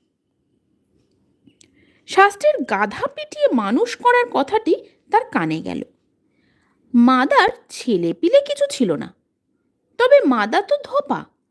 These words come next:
তাই তার অনেকগুলো গাধা ছিল। শাস্ত্রীর কথায়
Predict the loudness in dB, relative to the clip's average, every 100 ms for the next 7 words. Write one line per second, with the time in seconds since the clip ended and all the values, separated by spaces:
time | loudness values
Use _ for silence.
0 | _ _ _ _ _ 2 2 -2 -10 _
1 | -6 -6 -2 -2 0 0 0 0 -4 -2
2 | -2 -2 -4 -6 -14 -18 _ _ _ _
3 | _ _ _ _ _ -12 0 2 2 2
4 | 0 2 0 0 -2 -4 -4